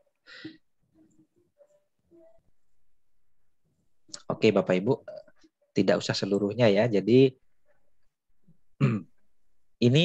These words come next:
pertama, Bapak Ibu, saya akan memindah keterangan ini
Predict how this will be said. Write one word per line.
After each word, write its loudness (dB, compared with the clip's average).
pertama, -6
Bapak -8
Ibu, -6
saya -2
akan -6
memindah -6
keterangan -2
ini -4